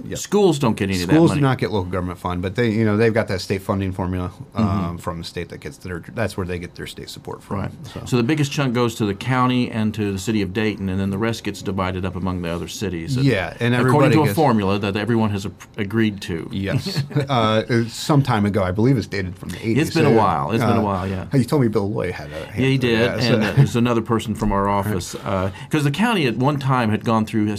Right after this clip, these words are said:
Speaker 2: series of lawsuits from the other jurisdictions about the formula and that it wasn't being, that it wasn't fair to some of the smaller jurisdictions, and
Speaker 1: Yeah.
Speaker 2: so we did a lot of work. And you mentioned, uh, Bill, uh, Loy in my office was part of that team that,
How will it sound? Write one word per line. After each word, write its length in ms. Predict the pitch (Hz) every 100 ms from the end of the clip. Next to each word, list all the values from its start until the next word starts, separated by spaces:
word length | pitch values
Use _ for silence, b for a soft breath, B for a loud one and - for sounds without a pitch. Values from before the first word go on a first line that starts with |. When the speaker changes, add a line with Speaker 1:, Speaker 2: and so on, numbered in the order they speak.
| -
Speaker 2:
series 580 | - 165 165 156 135 107
of 120 | 95
lawsuits 720 | 104 107 107 - 90 85 -
from 480 | - - 101 95 95
the 180 | 95 101
other 200 | 101 104
jurisdictions 720 | 95 101 95 98 98 - 95
about 300 | 90 104 113
the 60 | 110
formula 580 | - 101 98 95 95 92
and 160 | 87 87 B -
that 100 | 85
it 80 |
wasn't 320 | 92 101 107 104
being, 280 | 101 101 95 B B -
that 100 | 113
it 40 |
wasn't 280 | 113 120 117
fair 800 | - 120 110 107 110 104 104 104 107
to 100 | 107
some 220 | 98 107
of 60 | 101
the 60 |
smaller 420 | 101 113 104 104 101
jurisdictions, 760 | 95 101 95 104 98 101 95
and 100 | 98
Speaker 1:
Yeah. 60 | 101
Speaker 2:
so 200 | 104 95 B B B B
we 120 | 185
did 100 | 208 185
a 60 |
lot 240 | 123 117 123
of 80 |
work. 300 | 113 107 107
And 120 | 104 107
you 100 | 107
mentioned, 440 | 110 101 107 101
uh, 220 | 98 98
Bill, 560 | 98 98 110 107 104 101
uh, 80 | 110
Loy 280 | 104 107 107
in 60 | 104
my 120 | 98
office 380 | 101 98 107 98
was 140 | 98
part 300 | - - 107
of 80 | 104
that 180 | 101 95
team 360 | - 113 107 104
that, 140 | 92